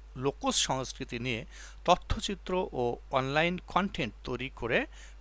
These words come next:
প্রচার করতে হবে। সাত নম্বর, বিদেশি পর্যটকদের জন্য ভিসা প্রক্রিয়া সহজ ও দ্রুতগামী করতে হবে। আট নম্বর, সরকারি ও বেসরকারি পর্যায়ে একযোগে পর্যটন শিল্পে বিনিয়োগ ও পরিকল্পনা প্রয়োজন।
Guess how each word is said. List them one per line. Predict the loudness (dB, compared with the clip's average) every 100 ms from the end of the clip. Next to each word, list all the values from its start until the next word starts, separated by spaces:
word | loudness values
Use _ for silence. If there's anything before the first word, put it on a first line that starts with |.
| -6
প্রচার | 0 2 2 2
করতে | -2 -4 -8
হবে। | -8 -12 -18 -18 -18 -18 -18 -18 -16 -16 -16 -6 0
সাত | 0 0 -6
নম্বর, | -4 -6 -8 -10 -18 -18 -18 -6 2
বিদেশি | 4 4 2 2
পর্যটকদের | 0 0 -4 -2
জন্য | 0 0 -2
ভিসা | 0 0 0
প্রক্রিয়া | -2 0 0 6
সহজ | 6 6 4 2 -2 -2 0
ও | 2 0
দ্রুতগামী | -4 -2 -2 -2 -4 -6
করতে | -8 -4 -2
হবে। | -2 -6 -16 -16 -18 -16 -16 -16 -8 -4
আট | -4 -6
নম্বর, | -10 -10 -10 -2 4
সরকারি | 4 6 0 2 2
ও | 2
বেসরকারি | 0 2 0 0
পর্যায়ে | -2 0 0 0 2
একযোগে | 0 0 -6 -4 -4 -2
পর্যটন | -2 -4 -4 -4
শিল্পে | -4 -4 -6 -4
বিনিয়োগ | -2 -2 -2 -4
ও | -4
পরিকল্পনা | -4 -4 -6 -4 -4 -4 -6 -18 -18 -6
প্রয়োজন। | 2 2 2 -2